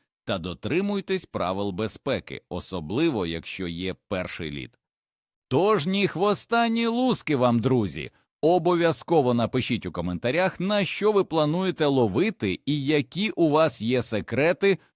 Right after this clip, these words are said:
успішної осінньої риболовлі.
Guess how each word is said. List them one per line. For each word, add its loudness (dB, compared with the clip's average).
успішної 2
осінньої 0
риболовлі. 0